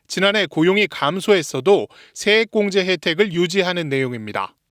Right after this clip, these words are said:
또 소상공인과 자영업자를 지원하기 위해 상가 임대료를 인하한 임대사업자에 대한 세액공제율도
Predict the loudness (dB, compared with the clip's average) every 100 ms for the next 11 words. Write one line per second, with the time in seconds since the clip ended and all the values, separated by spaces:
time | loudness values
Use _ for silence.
0 | _ _ _ _ _ -4 -2 0 0 0
1 | 0 0 0 2 2 2 0 0 0 2
2 | 0 0 2 2 0 0 0 0 -2 0
3 | 0 0 -2 -4 -2 0 0 0 2 2
4 | 4 2 0 0 0 -2 -2 -4 2 2
5 | 2 0 0 0 -2 0 0 -2 -4 -14
6 | _ -8 -2 0 0 -2 -2 0 0 0
7 | 2 0